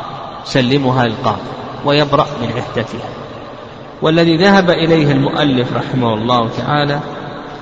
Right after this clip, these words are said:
أنه يتصدق به عنه مضمونا، يعني أنه يتصدق به، تصدق بهذه العين المغصوبة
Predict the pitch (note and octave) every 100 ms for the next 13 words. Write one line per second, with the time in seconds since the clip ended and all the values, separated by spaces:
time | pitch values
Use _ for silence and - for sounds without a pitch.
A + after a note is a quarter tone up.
0 | - - - - - - - - - D#3
1 | E3+ D#3+ D#3 D3 E3 E3 D3 - C#3+ C#3+
2 | C#3+ - E3 - C#3+ - C#3 D3 D3+ D3+
3 | C#3 C3+ D#3 D3+ C#3 C3 C3 A#2+ B2+ A#2+
4 | G#2+ G2 - - - - - - - A#2
5 | D#3 - - - - - - - - F3+
6 | F3+ D#3 - F3 D3+ C#3 - C3+ B2 -
7 | - - - - - - - - - D#3+
8 | C#3 B2+ B2+ C3 C#3 A#2+ B2 C#3+ - -
9 | - - - - - C#3 B2 C#3 C3+ B2+
10 | A#2 A#2+ A#2 - E3 E3 F3